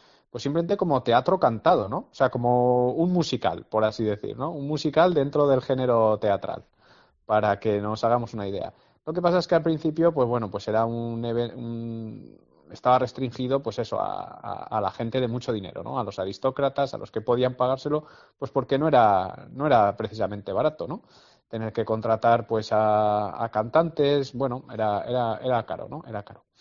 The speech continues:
Pero, eh, en Venecia se celebraba el carnaval, y el carnaval,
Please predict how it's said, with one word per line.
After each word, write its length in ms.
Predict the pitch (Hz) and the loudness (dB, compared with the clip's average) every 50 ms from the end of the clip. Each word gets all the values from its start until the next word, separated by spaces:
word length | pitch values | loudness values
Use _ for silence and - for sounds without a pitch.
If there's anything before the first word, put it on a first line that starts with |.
| _ - - _ _ _ _ _ | _ -20 -20 _ _ _ _ _
Pero, 360 | - 196 202 254 - - _ | -2 0 0 0 -2 -4 _
eh, 520 | 135 135 135 131 131 131 127 127 127 127 127 | -2 0 2 2 2 2 2 2 2 2 0
en 100 | 127 123 | 0 -2
Venecia 440 | 135 160 214 214 - 180 190 226 | 0 0 0 -2 -2 -2 -2 -2
se 140 | 208 - 143 | -2 -4 -6
celebraba 420 | 127 - 113 110 104 113 120 131 135 | -4 -2 -4 -2 -2 -2 0 0 0
el 60 | 131 | 0
carnaval, 540 | - - 123 113 113 135 202 254 214 113 - - | 0 -4 -6 -4 -2 -2 0 0 0 -4 -4 -6
y 260 | - 113 113 113 110 | -6 -4 -2 0 0
el 100 | 110 110 | 0 0
carnaval, 600 | 110 - 113 110 110 110 113 135 160 185 180 - | 0 -2 -4 -2 -2 0 0 2 0 0 -2 -8